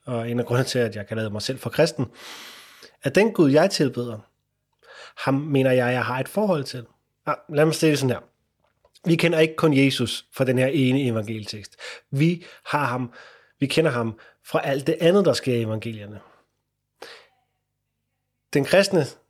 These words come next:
tanke er omkring Gud, at Gud er en person. En person, der i kristendommen, til forskel for jødedommen,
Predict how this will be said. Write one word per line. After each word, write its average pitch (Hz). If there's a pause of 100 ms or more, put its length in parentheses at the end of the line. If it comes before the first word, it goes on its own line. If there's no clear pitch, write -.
tanke 151
er 135
omkring 135
Gud, 135
at 135
Gud 135 (240)
er 131
en 127
person. 135 (1040)
En 120
person, 143
der 113
i 101
kristendommen, 143
til -
forskel 123
for 123
jødedommen, 123